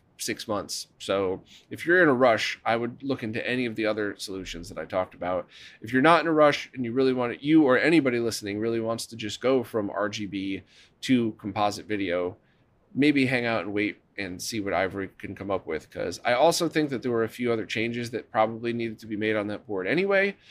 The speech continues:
So, uh, hopefully the next revision will be great. Uh, it'll never be as good as composite generated directly from your device, but I think at least you could dial in something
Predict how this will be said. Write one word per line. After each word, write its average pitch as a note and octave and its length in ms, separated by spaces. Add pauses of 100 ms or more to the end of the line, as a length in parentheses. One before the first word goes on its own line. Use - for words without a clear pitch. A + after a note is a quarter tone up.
(240)
So, A#2+ 600
uh, G#2+ 200
hopefully C3+ 420
the A#2+ 80
next A#2 280
revision A2 460
will G2 80
be F#2+ 140
great. F2+ 320 (200)
Uh, F2 160
it'll G#2+ 200
never C3 640
be A#2+ 140
as A2 120
good A2+ 260
as F#2+ 120
composite G#2 560
generated G2+ 580
directly A2+ 460
from A2 540
your A2 100
device, G#2+ 640 (520)
but C3 280
I C3+ 60
think C3 480
at B2 80
least C3 360
you A#2+ 60
could A2 200
dial G#2+ 340
in G2+ 120
something F#2 560